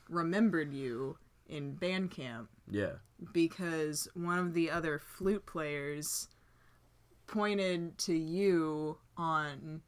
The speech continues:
Speaker 1: the drum line
Speaker 2: Mm-hmm.
Speaker 1: and was like,
Speaker 2: 'Cause I was cool.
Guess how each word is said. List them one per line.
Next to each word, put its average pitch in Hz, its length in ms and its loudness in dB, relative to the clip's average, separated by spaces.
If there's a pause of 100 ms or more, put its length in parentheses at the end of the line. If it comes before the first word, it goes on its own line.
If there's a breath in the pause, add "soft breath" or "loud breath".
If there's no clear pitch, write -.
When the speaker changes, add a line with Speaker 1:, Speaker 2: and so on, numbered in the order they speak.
(260)
Speaker 1:
the 160 120 -6
drum 165 320 0
line 135 540 -6
Speaker 2:
Mm-hmm. 98 380 -2
Speaker 1:
and 180 220 0
was 185 240 0
like, 180 220 -2
Speaker 2:
'Cause 165 120 -2
I 85 80 -2
was - 140 -10
cool. - 340 -6